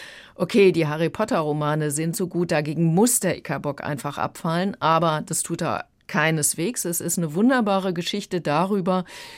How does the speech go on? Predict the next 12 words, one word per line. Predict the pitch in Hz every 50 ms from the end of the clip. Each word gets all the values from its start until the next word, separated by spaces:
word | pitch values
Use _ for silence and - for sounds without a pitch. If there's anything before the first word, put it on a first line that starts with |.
| - - - _
wie | - 180 185 185 165
durch | 175 170 170 165 165 170 - - -
Intrigen, | 165 160 - - - 214 220 233 247 240 202 - 175 165 160 151 101 123
üble | 175 170 - 185 170
Nachrede, | 160 160 160 156 170 208 214 - - 180 170 170 165 165 165 165 165 160 156 160 156
die | 156 - 170 165
Verbreitung | - 185 165 - 120 147 151 170 - 185 180 -
von | - 165 160 156
Gerüchten | 156 160 143 175 240 277 285 - - - 185 165
ein | - - 151 160 151
wunderbares | 160 202 240 262 262 208 196 180 165 170 170 - 170
Land | 147 147 151 170 202 233 -